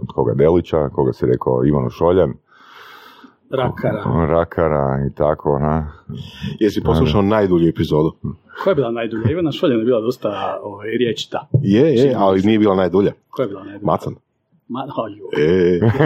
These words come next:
Speaker 2: Jel to traje još uvijek?
Speaker 1: <laughs> Tri, tri sata i četrnaest, tri sata i
Speaker 3: Da.
Speaker 1: četrnaest minuta, no.
Speaker 3: Da.
Speaker 2: Dobro, da.
Speaker 1: Da.
Speaker 2: On ima šta za pričat, to je.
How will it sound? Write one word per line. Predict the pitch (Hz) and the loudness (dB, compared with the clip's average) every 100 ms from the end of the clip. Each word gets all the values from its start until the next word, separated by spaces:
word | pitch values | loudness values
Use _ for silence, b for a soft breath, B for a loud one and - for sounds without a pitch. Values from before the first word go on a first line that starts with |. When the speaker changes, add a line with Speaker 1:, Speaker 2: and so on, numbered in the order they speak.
| 135 | 2
Speaker 2:
Jel | 139 139 | 2 2
to | |
traje | 135 165 151 | 2 2 4
još | - - | 2 2
uvijek? | 175 - - - 226 | 0 0 -4 -2 -4
Speaker 1:
<laughs> | 78 - - | -4 -14 -6
Tri, | 107 110 107 78 | 2 4 4 2
tri | 101 104 | 0 0
sata | - 80 78 80 | 2 0 2 2
i | 67 65 | 2 2
četrnaest, | - - 87 78 67 - - | -2 0 2 2 -2 -8 -2
tri | 90 | 0
sata | 92 90 | 2 0
i | 87 | 0
Speaker 3:
Da. | 80 | 0
Speaker 1:
četrnaest | - 82 76 | 2 0 0
minuta, | - 69 69 64 | 0 2 2 0
no. | 57 60 76 78 | 0 0 -2 -6
Speaker 3:
Da. | 165 - 113 | -12 -4 -4
Speaker 2:
Dobro, | 107 110 | -4 -10
da. | 95 - - 78 | -16 -20 -4 2
Speaker 1:
Da. | 73 - | 4 4
Speaker 2:
On | 156 | 2
ima | 113 | 0
šta | - | -6
za | 92 | -12
pričat, | 92 101 - - - | -12 -14 -14 -16 -6
to | |
je. | B | B